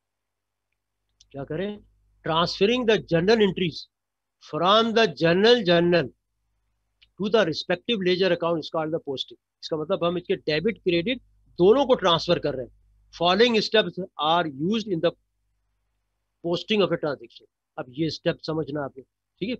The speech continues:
Posting देखो क्या है कि हमने वहां से यहाँ, अब ये देखो यहाँ समझो यहाँ पर अभी हम posting शुरू कर रहे हैं, ठीक है। अभी यहाँ पर कोई चीज number वंबर नहीं पड़े हुए, ठीक है। अब हमने कहा कि अब post करना है, ठीक है।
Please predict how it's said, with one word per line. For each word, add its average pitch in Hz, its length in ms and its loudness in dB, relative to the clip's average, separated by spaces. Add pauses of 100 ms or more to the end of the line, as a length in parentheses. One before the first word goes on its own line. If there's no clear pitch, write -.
Posting 143 460 -6
देखो 156 180 -4
क्या 156 160 -6
है 220 120 -2 (640)
कि 151 40 -8
हमने 147 300 -6
वहां 135 280 -8
से 170 200 -4 (460)
यहाँ, 143 320 -6 (200)
अब 135 140 -14
ये 147 160 -6
देखो 147 200 -6
यहाँ 143 320 -8
समझो 156 320 -4 (400)
यहाँ 139 260 -6
पर 151 140 -6
अभी 147 240 -4 (100)
हम 143 200 -8
posting 180 480 2 (180)
शुरू 156 200 -4
कर 131 180 -8
रहे 117 100 -10
हैं, 110 80 -20 (340)
ठीक 196 140 -8
है। 226 60 -8 (180)
अभी 139 180 -8
यहाँ 143 140 -6
पर 147 140 -8
कोई 180 260 0 (100)
चीज 147 200 -8
number 143 280 -6
वंबर 143 220 -4
नहीं 147 140 -4
पड़े 127 220 -6
हुए, 113 140 -10 (320)
ठीक 196 120 -10
है। 226 60 -10 (400)
अब 120 100 -20
हमने 135 260 -10
कहा 147 160 -4
कि 143 100 -4
अब 139 180 -8
post 180 320 0
करना 113 220 -14
है, 104 60 -20 (300)
ठीक 190 120 -12 (120)
है। 220 80 -6